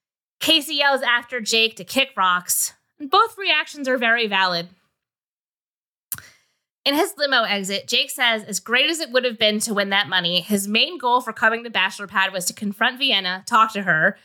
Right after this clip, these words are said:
get things straightened out, work out some forgiveness in his heart,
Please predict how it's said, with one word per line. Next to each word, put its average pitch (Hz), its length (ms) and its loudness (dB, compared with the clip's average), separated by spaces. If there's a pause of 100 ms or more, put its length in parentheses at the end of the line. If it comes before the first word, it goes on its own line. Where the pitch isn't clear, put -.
(240)
get 269 180 2
things 269 220 -2
straightened 226 320 0
out, 185 260 2 (340)
work 427 180 2 (120)
out 403 80 -2
some 370 140 -6
forgiveness 269 520 2
in 254 80 -2
his 226 140 0
heart, 185 400 2